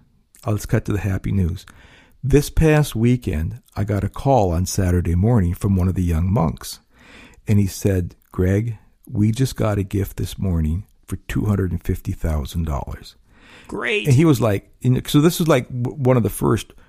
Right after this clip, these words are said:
Speaker 1: six-figure plus gifts that they've gotten now to, like, re-energize the capital campaign.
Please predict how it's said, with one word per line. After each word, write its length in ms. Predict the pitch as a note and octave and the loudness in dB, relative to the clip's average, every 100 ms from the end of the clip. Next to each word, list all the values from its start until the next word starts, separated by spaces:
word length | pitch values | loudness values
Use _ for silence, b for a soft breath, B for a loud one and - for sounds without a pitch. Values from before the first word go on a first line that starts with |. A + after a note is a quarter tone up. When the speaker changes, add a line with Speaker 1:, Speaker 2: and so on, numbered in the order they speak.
| b _ - | b _ -12
Speaker 1:
six-figure 600 | - E3+ - C#3+ B2 A2 | -2 -2 0 -2 -2 0
plus 320 | - A2 G2+ | 0 0 -2
gifts 420 | - G#2+ G#2 - - B B B | -4 -4 -4 -6 -18 B B B
that 160 | A#2+ | 0
they've 180 | - G#2 | 2 2
gotten 500 | G#2 A2 A2+ G#2 G2 | 2 2 2 2 0
now 400 | F#2 E2 D#2 G2 - - - | 2 0 0 -2 -6 -16 -4
to, 100 | B2 | 0
like, 160 | G#2+ G2+ | 0 0
re-energize 800 | A2 A2+ G#2 G2 F2+ G2 F#2 F#2 | 0 2 0 0 0 -4 -4 -4
the 60 | |
capital 420 | F#2 F#2 F2 - F2 | -4 -4 -4 -4 -6
campaign. 600 | - F2 E2 - - | -6 -6 -2 -4 -4